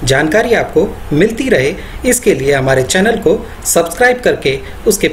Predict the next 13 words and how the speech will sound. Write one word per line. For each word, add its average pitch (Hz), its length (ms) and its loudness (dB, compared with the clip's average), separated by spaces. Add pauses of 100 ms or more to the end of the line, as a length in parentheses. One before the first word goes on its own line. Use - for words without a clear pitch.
पास 190 340 2 (280)
जो 135 100 2
bell 180 220 2
icon 175 280 0
button 135 300 0
है 156 160 -2 (240)
उसे 233 200 4
press 147 320 0
करना 131 500 -2
ना 262 200 4
भूलें। 117 280 0 (3500)
तो 240 80 0
friends 262 380 -2